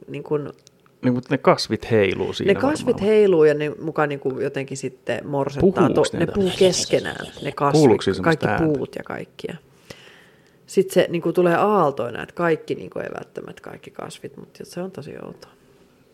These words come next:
Speaker 2: No siinä ei ole mitään järkeä.
Speaker 1: Ei siinä ole mitään järkeä
Speaker 2: Se on varmaan,
Speaker 1: siinä
Speaker 2: sillä on
Speaker 1: leffassa.
Speaker 2: ollut varmaan tämmönen samanlainen kasvi kuin meillä on
Speaker 1: Mut
Speaker 2: tää
Speaker 1: tossa se
Speaker 2: keittiössä.
Speaker 1: lähtee, se lähtee
Speaker 2: Tossa se
Speaker 1: meidän
Speaker 2: lähtee.
Speaker 1: vehkasta.
Speaker 2: Toi heiluu ja toi ylempikin kasvi alkanut heilua
Speaker 1: Niin,
Speaker 2: tossa.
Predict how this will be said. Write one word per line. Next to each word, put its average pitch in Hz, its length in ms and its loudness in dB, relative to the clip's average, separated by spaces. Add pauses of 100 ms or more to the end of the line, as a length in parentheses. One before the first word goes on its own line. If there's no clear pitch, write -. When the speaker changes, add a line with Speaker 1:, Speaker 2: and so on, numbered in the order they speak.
(160)
Speaker 2:
No 101 100 -4
siinä 160 220 0
ei 160 40 4
ole 156 80 2
mitään 147 360 0
järkeä. 139 240 4
Speaker 1:
Ei 190 60 8
siinä 220 180 4
ole 214 80 -2
mitään 160 400 -6
järkeä 117 120 -8
Speaker 2:
Se 151 100 6
on 151 60 6
varmaan, 147 340 6
Speaker 1:
siinä 127 100 4
Speaker 2:
sillä 120 60 4
on - 20 -
Speaker 1:
leffassa. 120 100 8
Speaker 2:
ollut 117 80 0
varmaan 110 280 2
tämmönen 101 220 -4
samanlainen 104 460 0
kasvi - 360 -2
kuin - 120 -6
meillä - 160 -4
on - 60 -2
Speaker 1:
Mut - 100 -2
Speaker 2:
tää - 100 4
Speaker 1:
tossa - 140 -2
se - 80 4
Speaker 2:
keittiössä. 214 260 4 (140)
Speaker 1:
lähtee, - 120 -2
se 202 140 -4
lähtee 190 240 2
Speaker 2:
Tossa 220 120 4
se 220 60 8
Speaker 1:
meidän 202 60 8 (100)
Speaker 2:
lähtee. 98 140 4
Speaker 1:
vehkasta. - 240 2
Speaker 2:
Toi 160 220 8
heiluu 127 380 6
ja 107 80 4
toi 117 240 6
ylempikin 117 480 2
kasvi 98 320 -4
alkanut 101 320 -6
heilua 101 420 0
Speaker 1:
Niin, 285 80 -10
Speaker 2:
tossa. 294 280 -4